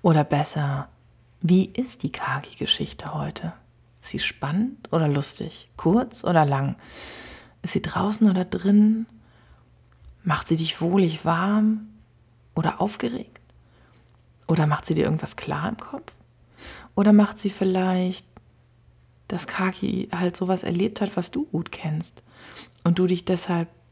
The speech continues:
wohlfühlst, wenn du zuhörst? Weil es ist halt in der Geschichte genauso, wie du es kennst.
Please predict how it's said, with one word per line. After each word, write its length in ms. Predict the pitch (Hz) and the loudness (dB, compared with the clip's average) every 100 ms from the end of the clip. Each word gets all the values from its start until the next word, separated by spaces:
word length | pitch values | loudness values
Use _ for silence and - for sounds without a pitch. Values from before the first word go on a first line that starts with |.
| - | -6
wohlfühlst, 600 | 220 320 - - 160 - | 0 0 0 -2 -2 0
wenn 120 | 165 | 2
du 100 | 170 | 2
zuhörst? 640 | 170 302 294 156 160 - - - _ _ _ _ _ | 0 -2 0 0 -2 -6 -14 -20 _ _ _ _ _
Weil 220 | 202 180 214 | 0 4 2
es 160 | 214 | 2
ist 160 | 220 - | -2 0
halt 160 | 208 | 2
in 100 | 214 | 4
der 120 | 208 208 | 4 4
Geschichte 420 | 214 220 214 240 | 0 0 -2 -2
genauso, 680 | 269 302 339 339 320 254 | -2 2 2 2 -2 -4
wie 100 | 240 | -2
du 140 | 226 220 | -2 -2
es 140 | 214 | -4
kennst. 400 | - 214 180 - | -6 -6 -6 -12